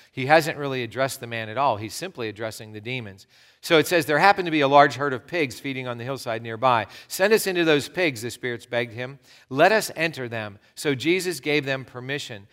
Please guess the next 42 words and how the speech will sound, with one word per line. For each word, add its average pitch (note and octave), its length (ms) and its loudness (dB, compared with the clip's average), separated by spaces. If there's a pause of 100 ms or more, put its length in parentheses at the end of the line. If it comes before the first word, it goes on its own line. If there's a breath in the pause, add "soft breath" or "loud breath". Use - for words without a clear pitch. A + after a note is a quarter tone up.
(160 soft breath)
The C3 240 -2
evil A3 180 2
spirits F3 440 -2
came B2 180 -8
out D3+ 220 0
of F#3+ 60 -4
the F#3 60 -4
man C3+ 300 -4
and B2 140 -8
entered D#3 260 -8
the D#3+ 80 -8
pigs, B2+ 380 -8
and A#2+ 160 -14
the A2+ 60 -10
entire E3+ 580 0
herd C3+ 400 0
of A#2 180 -6
about B2 400 2 (260 loud breath)
two G#3 280 -8
thousand D#3 640 -2
pigs A#2 500 -4 (600)
plunged E3 380 0
down D3 200 -2
the B2+ 80 -10
steep D3+ 280 -8
hillside B2+ 460 -2
into C3 180 -8
the B2+ 120 -6
lake A2+ 360 -2
and A#2 160 -16
drowned B2+ 520 -6 (400 soft breath)
in A#2 120 -10
the A2+ 80 -10
water. A2 440 -2
Now, A#2 120 -10
we F3+ 160 -2
could E3+ 180 -8
go C#3 200 2
a A#2 60 -2
long C3 320 0
<laughs> - 140 -18
time C3 320 -4